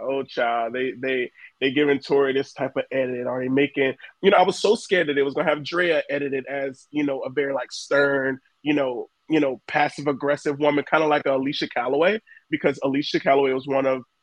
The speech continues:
one woman that I, like, idolized in Survivor. I, that was, like, my first Survivor crush.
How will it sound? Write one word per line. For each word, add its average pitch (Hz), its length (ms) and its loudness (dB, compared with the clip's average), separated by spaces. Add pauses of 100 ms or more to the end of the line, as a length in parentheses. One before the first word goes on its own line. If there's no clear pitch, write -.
(120)
one 139 320 2
woman 135 300 2
that 127 140 0
I, 127 60 0
like, 123 200 -2 (100)
idolized 131 580 -2
in 131 80 -6
Survivor. 127 500 -2
I, 127 240 0 (140)
that 139 80 -2
was, 139 120 -4
like, 135 100 -2
my 123 120 -4 (120)
first 135 220 -4
Survivor 123 360 -2
crush. 123 380 -4